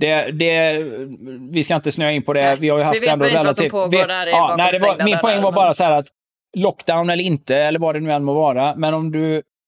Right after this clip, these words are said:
Speaker 1: tar möjligheten, om du nu på något sätt, på något sätt passiviserar människor, om, om du och jag skulle bli inspärrade någonstans i något sammanhang där vi inte får gå ut och röra oss, vi inte får se frisk luft,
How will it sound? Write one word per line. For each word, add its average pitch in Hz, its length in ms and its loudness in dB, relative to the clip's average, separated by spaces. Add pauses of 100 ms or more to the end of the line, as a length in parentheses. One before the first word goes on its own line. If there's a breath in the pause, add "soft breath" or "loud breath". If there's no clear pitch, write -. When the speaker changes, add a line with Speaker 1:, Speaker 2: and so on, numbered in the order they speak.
(340)
Speaker 1:
tar 220 460 -2 (640)
möjligheten, 151 1000 0
om 175 140 -2
du 202 100 0
nu 202 120 0
på 180 120 -2
något 190 120 0
sätt, 156 160 0 (500)
på 220 80 0
något 214 280 0
sätt 165 220 0
passiviserar 147 600 -2
människor, 139 440 -2
om, 165 220 -2
om 175 200 -2
du 202 120 -2
och 214 100 4
jag 165 160 2
skulle 151 180 -2
bli 180 100 -4
inspärrade 175 480 -2
någonstans 151 540 -2
i 165 100 -6
något 151 280 -4
sammanhang 135 400 -2
där 165 80 -4
vi 170 60 -2
inte 196 160 -6
får 170 120 -6
gå 170 160 -2
ut - 120 -6
och 160 80 0
röra 147 280 0
oss, 147 140 -4
vi 170 100 -4
inte 170 140 -6
får 156 120 -6
se 147 160 -4
frisk - 260 -10
luft, 151 320 -6